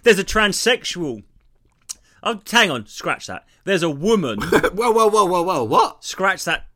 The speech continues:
Speaker 1: transsexual itch. There's a woman that walks around Norwich that really looks like Axl Rose.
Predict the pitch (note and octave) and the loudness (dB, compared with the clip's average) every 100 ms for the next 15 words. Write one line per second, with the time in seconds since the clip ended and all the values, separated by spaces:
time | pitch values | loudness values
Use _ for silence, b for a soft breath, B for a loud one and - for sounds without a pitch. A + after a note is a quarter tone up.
0 | _ - E3 D3+ E3+ D#3 D#3 D3 E3+ C#3+ | _ -6 -4 -2 -4 -4 -8 -6 -4 -4
1 | - b b G#3 F#3 E3+ A#3+ A#3+ F3+ D#3 | -8 b b 0 0 0 0 0 0 -4
2 | E3 - D#3+ D#3 F3+ D#3 D3 D3 C#3+ D3 | -8 -8 -6 -4 -2 -2 -4 -6 -4 0
3 | D#3 C#3 C3 C3 - C3+ B2 B2+ - - | 2 2 0 -2 -4 -8 -6 -6 -8 -10
4 | A#2+ B2+ B2 G#2 G2+ F#2 - | -6 -4 -2 -4 -10 -14 -16